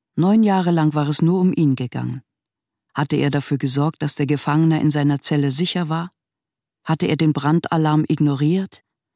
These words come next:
War er schnell genug oder zu spät runtergelaufen? Und so weiter. Aber die Frage,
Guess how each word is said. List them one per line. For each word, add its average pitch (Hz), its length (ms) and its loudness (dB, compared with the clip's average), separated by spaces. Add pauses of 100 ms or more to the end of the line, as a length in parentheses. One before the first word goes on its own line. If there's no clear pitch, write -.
(260)
War 139 140 0
er 139 100 2
schnell 156 300 0
genug 180 300 2
oder - 180 -6
zu - 140 -2
spät - 360 -4
runtergelaufen? 151 680 -2 (460)
Und 180 200 0
so 185 180 0
weiter. 120 340 -6 (1120)
Aber 156 180 0
die 165 120 0
Frage, 170 560 0